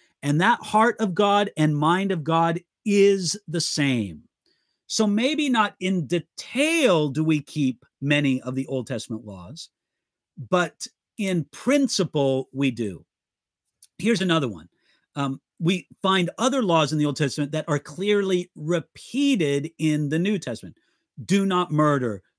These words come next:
do not steal, do not commit sexual immorality. Look, those are plainly stated again in the New Testament. There's no doubt about those. So if a law is clearly stated again, repeated in the New Testament, that says,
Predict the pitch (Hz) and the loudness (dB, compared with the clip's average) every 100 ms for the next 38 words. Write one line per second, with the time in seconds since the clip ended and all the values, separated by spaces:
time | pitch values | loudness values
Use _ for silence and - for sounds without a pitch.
0 | 110 190 196 180 170 - - 139 127 110 | -6 -2 0 2 0 -2 -4 -2 -2 -2
1 | 104 _ - 110 190 196 190 170 170 165 | -8 _ -16 -2 0 0 -2 -2 0 0
2 | 226 - 160 - 156 156 147 147 139 135 | 0 0 -2 0 0 0 2 2 2 2
3 | 135 113 101 _ _ 311 - 247 320 302 | 0 -2 -6 _ _ -4 0 0 2 -2
4 | - 196 170 151 - 165 151 147 143 202 | -4 -2 2 2 0 -2 0 0 0 0
5 | 294 214 151 196 277 131 - 285 220 220 | 0 2 2 2 0 -4 -4 -4 0 0
6 | 165 196 262 156 131 190 226 101 - - | 2 2 2 0 -2 -2 -2 -6 -10 -18
7 | - _ _ _ _ _ - - 220 - | -18 _ _ _ _ _ -4 2 2 0
8 | _ - 294 302 - 240 254 214 180 170 | _ -2 0 0 -2 -2 0 2 2 2
9 | 170 - 170 196 180 165 - - 170 160 | 0 -2 -4 -2 -2 -2 -2 0 0 0
10 | 156 - 160 143 120 220 269 196 143 185 | -2 -4 -6 -6 0 2 4 2 2 -2
11 | 226 165 170 208 175 160 151 185 311 - | 0 0 0 -2 -2 0 -2 0 -2 -2
12 | 165 - 110 107 - 156 180 147 | -4 -4 -6 -8 -6 -6 -4 -6